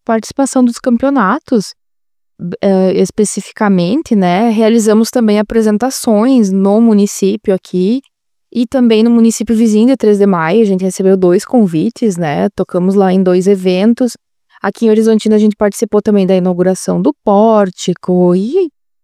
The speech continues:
enfim, a outros eventos também, né, sempre que a administração, ah, convida a banda a tá à disposição. E a gente trabalhou, então, na construção desse repertório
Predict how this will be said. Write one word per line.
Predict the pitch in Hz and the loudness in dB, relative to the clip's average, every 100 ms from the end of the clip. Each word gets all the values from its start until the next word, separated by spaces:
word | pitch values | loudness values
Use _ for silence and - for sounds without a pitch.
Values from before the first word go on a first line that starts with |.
| - | -2
enfim, | 214 202 240 | 0 2 2
a | 214 - | 2 2
outros | 202 214 240 | 0 0 0
eventos | 214 190 196 233 208 | 0 0 0 -2 -4
também, | 202 190 | -2 2
né, | 226 196 | 2 0
sempre | 190 196 - | 0 -4 -2
que | - | 0
a | 202 185 180 | 0 0 -2
administração, | 175 196 185 - 190 - 185 190 - _ _ _ - | 0 0 0 -4 -6 -2 -2 -2 -8 _ _ _ -4
ah, | 190 185 | -2 -2
convida | - 226 208 208 190 208 196 | 0 0 2 2 2 0 -2
a | - 180 | -4 -4
banda | 175 190 190 185 | 0 0 0 -2
a | |
tá | - 180 | -2 -4
à | |
disposição. | 175 196 - 190 214 254 208 214 277 _ _ _ _ _ _ | -2 -6 -2 -2 -2 -4 -2 0 -2 _ _ _ _ _ _
E | 254 | -2
a | 254 | 0
gente | 262 247 | 0 0
trabalhou, | 285 277 285 277 | -2 0 2 2
então, | 269 | 2
na | 285 277 | 0 0
construção | 285 269 277 269 | 0 0 -2 0
desse | 262 254 | 0 0
repertório | 247 262 269 254 233 233 | -2 0 -2 0 0 0